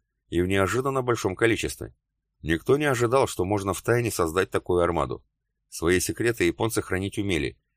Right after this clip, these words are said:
и единственный, пожалуй, вид вооружений, оставшийся им недоступным, были ядерные заряды.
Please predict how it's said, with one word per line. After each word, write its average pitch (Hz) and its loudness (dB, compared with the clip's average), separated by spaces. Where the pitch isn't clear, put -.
и 82 -4
единственный, 98 -2
пожалуй, 101 2
вид 107 2
вооружений, 95 0
оставшийся 85 -2
им 90 -4
недоступным, 87 -4
были 98 2
ядерные 87 2
заряды. 76 0